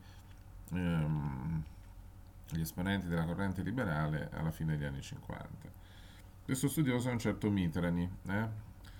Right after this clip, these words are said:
Eh, Mitrani noi lo possiamo collocare, eh, scrisse alcuni saggi negli anni trenta e, e in qualche modo è il ponte tra gli studiosi idealisti degli anni venti e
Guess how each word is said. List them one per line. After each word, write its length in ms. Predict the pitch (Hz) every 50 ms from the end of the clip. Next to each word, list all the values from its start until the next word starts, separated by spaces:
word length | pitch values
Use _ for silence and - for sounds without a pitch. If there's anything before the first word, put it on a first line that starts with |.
| - - - - - - -
Eh, 240 | - 101 98 98
Mitrani 540 | 104 123 135 151 151 - 135 135 135 131 127
noi 340 | 120 113 113 117 117 113 107
lo 120 | 101 98
possiamo 500 | 92 92 90 - - - 107 107 104 98
collocare, 880 | 87 - 101 98 95 95 95 - 110 101 98 95 98 95 101 104 104 98 - - - - - - -
eh, 220 | 87 82 82 82
scrisse 480 | 80 - - 107 107 110 104 - - 90
alcuni 280 | 85 - 90 90 87
saggi 420 | 85 - 101 101 98 98 92 90 85
negli 200 | 85 85 87 92
anni 200 | 92 104 123 127
trenta 640 | - 107 92 82 76 73 76 76 95 98 107 110 - - - - - - - - - - - - - -
e, 320 | - 110 110 117 - - -
e 140 | - 82 92
in 100 | 98 98
qualche 260 | - 101 101 - 127
modo 540 | 131 127 117 110 113 117 117 113 110 107 -
è 340 | 104 101 101 101 101 104 101 104
il 160 | 104 107 101
ponte 680 | 101 - 131 151 165 143 113 101 85 82 - 82 78 -
tra 280 | - 98 101 101 92 87
gli 120 | 85 82
studiosi 380 | 82 - - 101 110 107 98 101
idealisti 760 | 95 113 135 135 107 90 82 82 - - - - 101 104 104 - - - - - - - - -
degli 220 | 82 87 87 90
anni 200 | 90 90 95 113
venti 600 | 123 127 113 87 82 76 76 78 - 92 90 87 87 -
e 280 | - 98 101 104 -